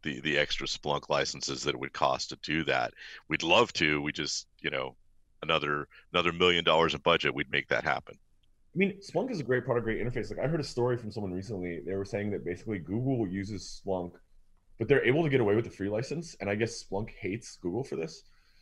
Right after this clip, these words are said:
Speaker 2: because they basically, like, pre-parsed down and done all their correlations. So Splunk is still the main interface that they use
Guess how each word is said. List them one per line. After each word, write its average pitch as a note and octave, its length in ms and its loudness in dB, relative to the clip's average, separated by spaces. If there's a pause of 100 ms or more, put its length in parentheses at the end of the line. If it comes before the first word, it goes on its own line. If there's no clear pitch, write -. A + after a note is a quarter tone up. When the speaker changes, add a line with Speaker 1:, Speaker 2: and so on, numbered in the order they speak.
(180)
Speaker 2:
because B2+ 260 6
they C#3 120 8
basically, C3 520 4
like, F#2 220 2
pre-parsed A#2 720 2
down G2 360 6
and F#2 140 -2
done G2 180 6
all G2 200 4
their G2 140 4
correlations. F#2+ 500 0
So A#2 60 -4
Splunk C3 400 2
is A#2+ 100 -6
still A2 240 4
the A2+ 80 2
main G#2 180 2
interface A2+ 420 -2
that C#3 100 -6
they D3 80 2
use E3 320 -2